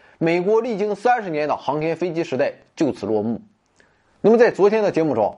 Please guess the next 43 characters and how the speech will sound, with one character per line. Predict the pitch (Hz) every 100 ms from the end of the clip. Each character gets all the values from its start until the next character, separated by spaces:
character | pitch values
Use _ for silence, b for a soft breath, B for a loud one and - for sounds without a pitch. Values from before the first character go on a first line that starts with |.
| _
我 | 120
们 | 123 131
畅 | - - 117
想 | 113
了 | 101
人 | 95 120
类 | 165 120 B B
跨 | 113 180
越 | 143 139 -
星 | - 160
辰 | - 139
大 | - 113
海 | 90
的 | 76 -
美 | 101
好 | 127 110
未 | 117
来， | 73 69 b b b b
今 | - 226
天 | 202 120 - _
就 | -
让 | 202 190
我 | 147
们 | 147 202
把 | 139
目 | 131 170
光 | 165 160 - B -
再 | 156
收 | - 202 233
回 | 131
现 | 120 254 170
实 | 110
中。 | 98 87 _ b b b b -
那 |
么 | 254 247
在 | 269 160
后 | - - 311
航 | 143 151
天 | 160 170
飞 | 170
机 | 160
时 | - 160
代， | 147